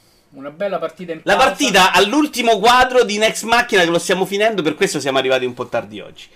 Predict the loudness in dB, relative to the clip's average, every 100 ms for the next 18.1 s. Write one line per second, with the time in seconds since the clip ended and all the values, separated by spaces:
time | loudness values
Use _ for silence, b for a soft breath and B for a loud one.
0 | b b b -4 2 4 4 4 4 4
1 | 0 2 0 0 0 0 -2 -2 -2 -2
2 | 2 4 4 4 4 4 4 2 0 0
3 | 0 0 0 0 0 -6 -6 -6 -6 -8
4 | -8 -8 -12 -18 -10 -8 -6 -4 -4 -6
5 | -8 -10 -8 -6 -8 -8 -8 -8 -6 -6
6 | -4 -2 -2 -4 -4 -4 -2 0 0 0
7 | 2 4 2 0 0 0 B B B -2
8 | -2 -2 -4 0 0 0 0 -4 -6 -6
9 | -6 _ _ _ _ _ _ _ -20 -20
10 | -20 -20 -20 -20 -20 _ -20 -8 -6 -4
11 | -2 -2 -2 -2 0 4 4 4 2 0
12 | 0 2 2 0 0 0 0 -2 -2 0
13 | 2 2 0 -2 -4 -6 -6 -6 -6 -6
14 | -6 -4 -4 -2 0 4 4 4 4 0
15 | 0 -2 -4 -6 -4 -4 -4 -4 -2 -4
16 | -6 -4 -2 0 0 -2 -4 -8 -6 -4
17 | -6 -8 -18 -10 -2 -2 -2 -8 -10 -12